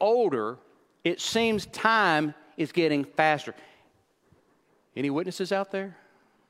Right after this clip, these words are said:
Okay. Now, there are reasons for it. Actually, there are scientific reasons for this. As you get older, time seems to be faster. Uh, one theory is called prop-, uh,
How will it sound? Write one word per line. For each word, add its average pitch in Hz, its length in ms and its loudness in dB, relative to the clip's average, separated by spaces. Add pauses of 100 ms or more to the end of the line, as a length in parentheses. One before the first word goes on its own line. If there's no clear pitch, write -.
(280)
Okay. 107 320 -12 (1040)
Now, 240 120 2
there 254 160 8
are 190 60 4
reasons 233 420 2
for 247 260 2
it. - 180 -14 (640)
Actually, 220 280 6
there 196 100 4
are - 20 2
scientific 233 640 2
reasons 170 540 2
for 156 120 0
this. 135 300 2
As 156 220 2
you 170 80 2
get 160 160 2
older, 180 260 2
time 160 260 4
seems 151 220 -2
to 127 40 -6
be 131 100 -2
faster. 180 400 2 (320)
Uh, - 80 -4
one 233 420 2
theory 190 240 4
is 143 60 0
called 175 320 4
prop-, 202 260 2
uh, 143 200 2